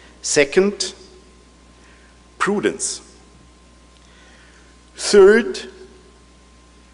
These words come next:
place. Fourth, trusteeship.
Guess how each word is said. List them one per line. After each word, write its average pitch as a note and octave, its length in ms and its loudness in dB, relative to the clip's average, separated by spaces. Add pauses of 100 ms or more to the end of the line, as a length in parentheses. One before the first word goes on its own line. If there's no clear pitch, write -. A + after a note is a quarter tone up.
(340)
place. - 600 -2 (1160)
Fourth, - 840 0 (1000)
trusteeship. - 840 -4